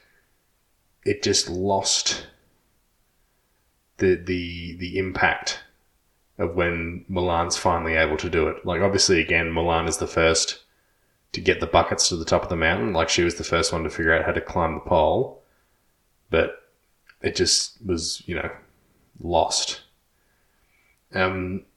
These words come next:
okay, let's talk about, let's talk about Mulan's chi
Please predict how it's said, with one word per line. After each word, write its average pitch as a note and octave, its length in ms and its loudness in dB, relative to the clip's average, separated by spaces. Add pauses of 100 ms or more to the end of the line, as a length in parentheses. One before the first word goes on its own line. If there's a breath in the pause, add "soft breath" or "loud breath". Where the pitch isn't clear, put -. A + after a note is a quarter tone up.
(720)
okay, F2 320 0
let's B2 180 4
talk D#3 280 4
about, A#2 360 6
let's A#2 160 -4
talk C#3+ 220 2
about A#2+ 360 4
Mulan's F2+ 1080 0 (280)
chi - 640 2